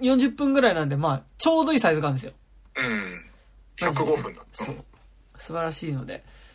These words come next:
Speaker 1: ちょっと見れ、なんかね、なんか二番館とかでかけないのかな？なんか、わかんないですけど。あのー、
Speaker 2: あんまかかんなそうだよね。どうなんだろうね。うん。
Speaker 1: 本当にどげっさくだったので、あの、
Speaker 2: へー。
Speaker 1: ですね。決戦は日曜日。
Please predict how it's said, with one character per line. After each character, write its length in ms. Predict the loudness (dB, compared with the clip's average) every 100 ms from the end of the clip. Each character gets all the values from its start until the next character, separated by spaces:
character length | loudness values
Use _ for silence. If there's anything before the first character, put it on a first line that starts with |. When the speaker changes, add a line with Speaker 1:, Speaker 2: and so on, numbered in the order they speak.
| -20
Speaker 1:
ち 80 | -20
ょ 20 | -14
っ 40 |
と 60 | -4
見 160 | 0
れ、 180 | 0 -2 -2
な 80 | -2
ん 40 |
か 80 | 0
ね、 220 | -2 -4 -10 -20 _ -20 -8
な 80 | -4
ん 40 |
か 60 | -2
二 140 | -2
番 260 | -4 -6 -8
館 220 | -12 -10
と 100 | -6
か 80 | -4
で 60 |
か 100 | -4
け 120 | -6 -6
な 60 |
い 100 | -4
の 100 | -4
か 80 | -6
な？ 80 | -8 -8 -8
な 100 | -6
ん 80 | -2
か、 220 | 0 0
わ 80 | 2
か 100 | 0
ん 60 | 0
な 60 |
い 40 | 0
で 40 |
す 100 | 0
け 80 | -2
ど。 220 | -4 -4 -10 -20 -20 -20 -20 -20 -20 -12
あ 140 | -6 -4
の 300 | -4 -4 0
ー、 40 |
Speaker 2:
あ 60 | 0
ん 140 | 0
ま 100 | -2
か 140 | 0 0
か 120 | 0
ん 100 | 0
な 100 | 0
そ 140 | 2
う 20 |
だ 80 | 0
よ 60 | -2
ね。 60 |
ど 120 | -6 -8
う 40 |
な 80 | -6
ん 20 |
だ 80 | -8
ろ 80 | -12
う 40 |
ね。 140 | -16 -20
う 40 | -20
ん。 40 | -20 -20
Speaker 1:
本 460 | -8 0 0 0 -4
当 120 | 0
に 80 | 2
ど 80 | 6
げ 80 | 4
っ 20 |
さ 140 | 4
く 60 | 0
だ 80 | -2
っ 60 |
た 100 | -4
の 80 | -6
で、 260 | -6 -10 -16 _ _ -20 _
あ 180 | -8 -6
の、 140 | -6
Speaker 2:
へ 20 | -8 -10 -12 -14 -18 -18
ー。 20 | -10
Speaker 1:
で 100 | -10
す 100 | -10
ね。 140 | -16 -16 -18 -20 -20 -20 _ -12
決 180 | -10 -8
戦 100 | -10
は 60 |
日 240 | -10 -12 -16
曜 100 | -18
日。 140 | -20